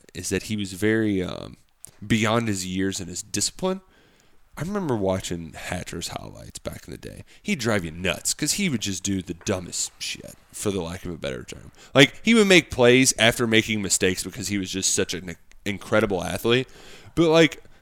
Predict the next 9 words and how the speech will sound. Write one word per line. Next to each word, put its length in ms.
Casey's 400
really 240
good 260
at 100
keeping 240
his 140
outside 340
shoulder 380
free, 300